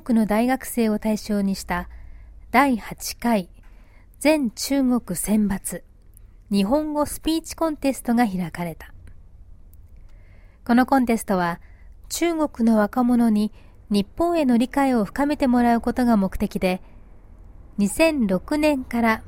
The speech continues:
毎年開催されている。日本経済新聞社、中国教育国際交流協会、日本歌人教授会議の主催で、日本航空が特別協力している。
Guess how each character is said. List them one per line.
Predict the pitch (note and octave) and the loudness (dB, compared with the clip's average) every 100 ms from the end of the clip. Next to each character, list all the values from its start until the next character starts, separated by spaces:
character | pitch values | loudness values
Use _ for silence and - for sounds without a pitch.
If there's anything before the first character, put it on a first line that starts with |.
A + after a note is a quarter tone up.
| - | -4
毎 | G3+ C4+ | 0 2
年 | D#4 D4+ - | 2 0 0
開 | C4+ B3+ | 0 0
催 | - A#3+ | 2 0
さ | A#3 | 2
れ | A3 | 0
て | G#3 G3+ | 0 -2
い | F#3 | -2
る。 | F#3 - - - - - - - - - - - - - - - - - - - - - | -6 -10 -14 -14 -14 -12 -12 -12 -12 -12 -10 -10 -10 -10 -12 -14 -14 -14 -14 -14 -12 0
日 | G#3 G#3+ | 2 4
本 | D4 C4 | 4 4
経 | - A3+ B3 | 2 2 2
済 | B3+ B3+ | 4 2
新 | B3 B3 A3+ | 2 2 4
聞 | A#3+ A3 | 4 2
社、 | - E3+ - - - - - - - - - - - | -2 -10 -14 -20 -20 -20 -20 -20 -20 -20 -20 -20 -8
中 | - D#4 D4 C#4 | 0 2 4 2
国 | A#3+ G#3 F3+ | 0 -2 0
教 | - C#4 | 4 4
育 | D4+ - - | 4 0 -6
国 | - C4 - | -4 -4 0
際 | C#4 C#4 | 4 4
交 | - C4 B3 | 4 4 4
流 | B3+ A#3+ | 4 2
協 | B3 A3+ | 2 0
会、 | - D#3+ - - - - - - - - - - - | 0 -10 -12 -20 -20 -20 -20 -20 -18 -16 -16 -18 -2
日 | G#3 G3+ | 0 2
本 | C#4+ C4+ G3 - - | 4 4 4 -4 -4
歌 | G#3 | -2
人 | G#3 D4 D4+ | 0 0 0
教 | - D4+ | 2 2
授 | D4 D4+ | 2 0
会 | - D4+ C#4+ | 2 2 4
議 | B3+ | 4
の | A3+ | 2
主 | G#3+ - | 2 0
催 | A3+ G#3+ | 0 2
で、 | G3+ G3+ - - - - - - - - - - | 2 0 -2 -12 -14 -14 -14 -14 -14 -14 -12 -4
日 | G3+ | 0
本 | G3+ D4 D#4 | 4 4 4
航 | E4+ E4 | 2 2
空 | - C4 | 2 2
が | A3 G3+ | 4 0
特 | - - | -2 0
別 | B3 B3 - | 0 0 0
協 | B3+ | 2
力 | A#3+ A3+ F#3 | 4 2 -2
し | - | -6
て | E3+ | -8
い | D#3 | -8
る。 | - | -12